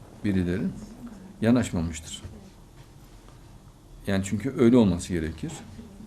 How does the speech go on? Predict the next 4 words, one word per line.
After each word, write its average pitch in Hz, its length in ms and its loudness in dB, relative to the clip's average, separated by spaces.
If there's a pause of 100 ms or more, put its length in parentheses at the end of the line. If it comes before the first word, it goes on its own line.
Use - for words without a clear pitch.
(920)
Ee, 90 480 -10
dedikodu 98 420 0
olmaması 87 540 2
için. 151 260 -6